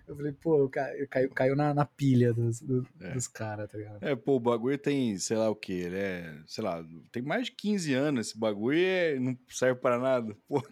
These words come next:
Speaker 1: serve pra nada, não serve
Speaker 2: <laughs> qual
Speaker 1: pra
Speaker 2: que é o
Speaker 1: nada.
Speaker 2: embasamento? <laughs> Tem nenhum,
Speaker 1: É.
Speaker 2: velho.
Speaker 1: Você desabilita
Speaker 2: Mas
Speaker 1: o
Speaker 2: é.
Speaker 1: JavaScript do browser, não tem nada,
Speaker 2: É.
Speaker 1: não tem, só,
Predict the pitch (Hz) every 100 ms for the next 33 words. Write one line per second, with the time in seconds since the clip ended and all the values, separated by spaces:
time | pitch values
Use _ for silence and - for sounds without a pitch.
0 | - 107 113 113 107 101 123 - 113 151
1 | 107 175 175 160 170 165 160 - - 202
2 | - - - 180 202 214 190 214 214 127
3 | 92 - - - - 131 135 139 143 147
4 | 156 147 139 - 143 135 147 139 127 120
5 | 131 143 147 147 131 120 123 - - -
6 | 123 120 147 147 147 127 120 120 139 -
7 | - 120 - - - - - - 151